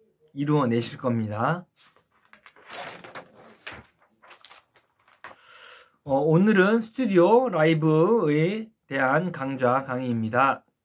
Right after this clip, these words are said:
<clears throat> 스튜디오는 내가 가지고 있는 것을 내는 겁니다. 사람들과의 관계 속에서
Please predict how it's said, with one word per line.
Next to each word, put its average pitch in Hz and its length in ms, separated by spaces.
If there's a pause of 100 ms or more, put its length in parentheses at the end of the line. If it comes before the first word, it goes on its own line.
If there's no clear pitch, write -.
<clears throat> - 1700
스튜디오는 190 840
내가 143 280
가지고 160 420
있는 156 180
것을 175 460
내는 156 300
겁니다. 107 560 (1000)
사람들과의 160 1500
관계 143 340
속에서 131 800